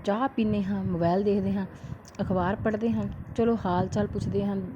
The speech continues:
ਦੁਨੀਆ ਦਾ ਦੇਖਦੇ ਹਾਂ। ਪਰ ਫਿਰ ਅਸੀਂ ਆਹ ਬਹਾਨਾ ਮਾਰ ਦਿੰਦੇ ਹਾਂ, "ਜੀ ਸਾਡਾ ਤਾਂ ਡਿਊਟੀ ਦਾ ਟਾਈਮ ਹੋ ਗਿਆ, ਹੁਣ ਸਾਢੇ ਅੱਠ ਵਜੇ ਅਸੀਂ ਡਿਊਟੀ ਫੜਨੀ ਹੈ, ਸਾਡੇ ਕੋਲ ਪਾਠ ਦਾ ਟਾਈਮ ਨਹੀਂ ਹੈ।" ਦੇਖੋ, ਸਵੇਰੇ ਉੱਠ ਕੇ ਮੋਬਾਈਲ ਫੜਨ ਦਾ ਟਾਈਮ ਹੈ ਸਾਡੇ ਕੋਲ,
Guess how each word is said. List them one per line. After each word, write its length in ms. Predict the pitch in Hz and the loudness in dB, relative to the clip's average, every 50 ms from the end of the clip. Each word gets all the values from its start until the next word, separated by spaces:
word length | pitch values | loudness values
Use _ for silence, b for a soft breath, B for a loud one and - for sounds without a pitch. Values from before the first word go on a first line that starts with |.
| - - 113 127 147 | -14 -14 -12 -8 -2
ਦੁਨੀਆ 260 | 170 185 202 214 233 | 0 2 2 2 2
ਦਾ 100 | 233 240 | 2 2
ਦੇਖਦੇ 380 | 233 202 196 180 180 202 202 196 | 2 2 2 2 4 2 4 4
ਹਾਂ। 120 | 208 196 196 - - - - - - - - - - - - - - - - - - B B B B B B B - | 2 0 -2 -4 -12 -20 -20 -20 -20 -20 -20 -20 -20 -20 -20 -20 -20 -18 -16 -16 -14 B B B B B B B -4
ਪਰ 100 | - 254 - - | -2 0 2 2
ਫਿਰ 220 | - 185 190 196 202 | 4 4 4 2 2
ਅਸੀਂ 280 | 196 - 233 226 220 | 0 2 2 4 4
ਆਹ 200 | 208 175 - 208 | 4 4 2 2
ਬਹਾਨਾ 260 | 202 247 262 262 240 | 2 4 4 4 4
ਮਾਰ 220 | 208 202 196 190 190 | 4 2 2 2 2
ਦਿੰਦੇ 220 | 185 208 214 220 | 2 2 2 2
ਹਾਂ, 60 | 226 | 2
"ਜੀ 100 | 214 254 | 2 0
ਸਾਡਾ 260 | 254 - 247 190 196 190 | 0 2 2 2 2 2
ਤਾਂ 140 | 214 233 | 2 0
ਡਿਊਟੀ 280 | 220 202 202 180 170 170 | 0 2 0 -2 -2 0
ਦਾ 100 | 180 208 | -2 0
ਟਾਈਮ 240 | 202 240 226 226 220 | 0 0 0 2 2
ਹੋ 100 | 247 254 | 2 2
ਗਿਆ, 160 | 214 202 196 | 2 2 0
ਹੁਣ 160 | 202 208 202 202 B B B B B B B | 2 0 -2 -2 B B B B B B B
ਸਾਢੇ 300 | - 208 170 160 170 214 | -2 0 0 2 2 0
ਅੱਠ 140 | 233 - 233 | 0 2 0
ਵਜੇ 180 | 233 208 214 | 2 4 2
ਅਸੀਂ 180 | 208 208 233 208 | 2 4 2 4
ਡਿਊਟੀ 280 | 190 190 180 180 214 | 4 4 4 4 4
ਫੜਨੀ 440 | 220 - 240 226 220 214 214 214 214 | 2 4 4 2 4 4 2 2 2
ਹੈ, 80 | 208 185 | 0 -2
ਸਾਡੇ 300 | - - 196 160 160 170 | -2 -2 -2 0 0 -2
ਕੋਲ 160 | 160 - 190 | 0 -2 -2
ਪਾਠ 320 | 175 175 160 156 160 156 - | 0 2 0 2 2 2 2
ਦਾ 100 | 214 226 | 0 0
ਟਾਈਮ 320 | 226 233 220 214 214 220 | 2 2 2 2 2 2
ਨਹੀਂ 180 | 220 220 220 220 | 2 2 2 2
ਹੈ।" 60 | 208 B B B B B B B B - | 0 B B B B B B B B 0
ਦੇਖੋ, 380 | 202 214 226 220 - - 415 427 - - - - - - - | 2 2 2 2 2 0 0 0 -2 -14 -16 -16 -14 -12 -10
ਸਵੇਰੇ 360 | - - 240 226 220 254 311 | -4 0 4 4 4 6 4
ਉੱਠ 160 | 339 330 - | 4 2 2
ਕੇ 100 | - 320 | 2 2
ਮੋਬਾਈਲ 360 | 320 311 269 226 196 190 220 254 | 4 4 4 4 4 4 4 2
ਫੜਨ 240 | - 269 254 269 | 2 2 2 4
ਦਾ 80 | 269 277 | 2 4
ਟਾਈਮ 220 | 262 247 233 247 | 4 2 2 2
ਹੈ 160 | 233 214 180 - | 2 2 0 0
ਸਾਡੇ 240 | - 330 302 302 | 2 2 0 0
ਕੋਲ, 180 | 294 - 208 180 | 2 2 0 0